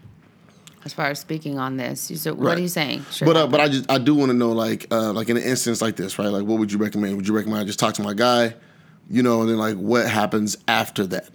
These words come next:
Speaker 2: You know what I mean? Because I don't think a lot of us know what happens post
Speaker 1: Right.
Speaker 2: addressing the situation. You know what I mean?
Speaker 1: And do you know any other victims?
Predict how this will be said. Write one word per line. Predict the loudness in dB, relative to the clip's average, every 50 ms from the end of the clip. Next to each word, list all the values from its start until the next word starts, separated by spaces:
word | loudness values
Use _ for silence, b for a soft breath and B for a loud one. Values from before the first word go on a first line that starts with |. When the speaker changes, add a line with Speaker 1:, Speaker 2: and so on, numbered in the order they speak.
| -4
Speaker 2:
You | 0 2 4
know | 4
what |
I | 4 4
mean? | 2 2 0
Because | -2 2 2 4
I | 4
don't | 4 2 2 2
think | 0 0
a | 2
lot | 2 2 0
of | 0 -2
us | 0 2
know | 2 4 4 4
what | 2 2 2
happens | 0 0 -2 -2 -4 -6 -6
post | -4 2 2 4 4 2 0 -4 -8 b b b b b b b b b -2 0
Speaker 1:
Right. | 0 2
Speaker 2:
addressing | 4 4 4 4 4 4 4 4
the | 4
situation. | 4 2 2 2 2 2 2 0 0 -4 -10 -14 -20 b b b b b b b b b b b b b b _ _ -2
You | 0 2
know | 4 4
what | 4
I | 4
mean? | 2 0 -6 b b b b b b b b -4 -2
Speaker 1:
And | -2 0
do | 0 0
you | 0 2
know | 2 2 2
any | 2 2 0
other | 0 0 0
victims? | -2 -4 -4 -4 -6 -6 -6 -6 -8